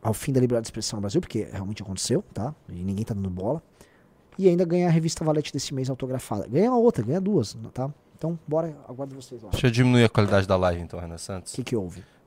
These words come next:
Speaker 2: O nosso querido Alexandre Borges postou um negócio muito bom, cara. <laughs> Aqui, ó, Alexandre Borges. Opa, volta aqui.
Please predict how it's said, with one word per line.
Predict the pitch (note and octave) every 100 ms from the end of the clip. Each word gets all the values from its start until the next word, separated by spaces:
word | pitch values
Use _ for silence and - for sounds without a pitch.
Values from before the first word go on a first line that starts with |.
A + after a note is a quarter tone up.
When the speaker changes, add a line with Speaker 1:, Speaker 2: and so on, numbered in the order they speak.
| -
Speaker 2:
O | G#2+
nosso | A2 A2+ -
querido | A#2+ A2+ A#2+
Alexandre | G#2+ - G#2 G#2+
Borges | A2+ B2 -
postou | G#2 - A2
um |
negócio | A2 F#2+ F#2+ -
muito | G2+ - G2 G#2
bom, | C3+ - -
cara. | - - - - _ _ - _ - - - - - - - _ - - F3+
<laughs> | - - - - - _ _ _ - - E3 -
Aqui, | C3 - A2+
ó, | F#2+
Alexandre | G2 F#2+ G#2+ G#2+
Borges. | G2+ A#2 C#3 D3+ D3 - - _ _ _ _ - - _ _ _ _ _ _ -
Opa, | G2+ -
volta | E2+ F2+ F2 -
aqui. | -